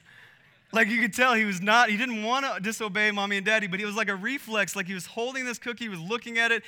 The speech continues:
he began to smell it, and he began to open his mouth to take a bite. And we said, "Ashwin, we said no till after dinner." And you could tell he was in a trance. He had to go put the cookie away. But listen,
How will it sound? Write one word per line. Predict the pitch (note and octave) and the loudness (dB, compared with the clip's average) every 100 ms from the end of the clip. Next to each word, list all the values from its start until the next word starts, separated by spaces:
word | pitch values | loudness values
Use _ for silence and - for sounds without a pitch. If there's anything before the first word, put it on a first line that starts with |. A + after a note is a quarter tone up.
| - - | -12 -10
he | |
began | G3 G3+ | -4 -2
to | F3+ | -2
smell | - G#3 A3+ A#3 | -4 -4 0 2
it, | A#3 | 0
and | |
he | G#3 | 0
began | G#3 G3+ | 0 0
to | - | -2
open | A3 B3 B3 G3+ | -2 -2 -2 -2
his | A3+ G#3 F3+ | -2 -4 -6
mouth | D#3+ G#3 G#3 C3 B2 _ _ _ G#3+ - _ _ _ _ _ _ _ _ _ _ | 2 4 4 2 -4 _ _ _ -20 -20 _ _ _ _ _ _ _ _ _ _
to | - | -8
take | G#3 G#3+ F3+ | 0 2 2
a | |
bite. | D#3+ F3+ G3+ F3 | 2 4 4 4
And | F3 | -2
we | |
said, | F3+ F#3+ | -4 -2
"Ashwin, | F3+ C4 - A#3+ G3 | 2 2 2 -6 -4
we | G3 | -4
said | - B3 C4 | -4 -2 -4
no | G#3 G#3 C4 D#4 | -2 -4 -2 -4
till | A3+ G#3+ | -10 -6
after | F#3+ G#3+ - A#3+ | -2 -2 -2 -8
dinner." | F#3 D4 G4+ F#4 B2 G#2+ _ _ _ _ _ - | -4 -4 -4 -8 -8 -14 _ _ _ _ _ -8
And | F3 | -6
you | F#3+ | -4
could | G3 | -4
tell | B3 C4 | -2 -2
he | G#3 | -2
was | F#3 | -4
in | G3+ | -4
a | D3 | -4
trance. | - B3 F4+ E4 - - - _ _ _ _ _ _ _ - - - _ _ _ _ - | -2 -2 -4 -10 -12 -12 -16 _ _ _ _ _ _ _ -20 -20 -20 _ _ _ _ 2
He | G#3+ | 4
had | |
to | A#3 | 6
go | G#3 | 2
put | G3+ B3 B3 | -2 -4 -6
the | |
cookie | - C4 - A#3 | -4 -4 0 -2
away. | G3+ A#3+ G#4+ G4 A#2 G#2 - _ _ _ _ _ _ _ _ _ _ _ _ _ _ _ _ _ _ _ _ | 2 2 0 -4 -10 -14 -20 _ _ _ _ _ _ _ _ _ _ _ _ _ _ _ _ _ _ _ _
But | G3+ | -6
listen, | C4+ D4 G3 | -4 -4 -6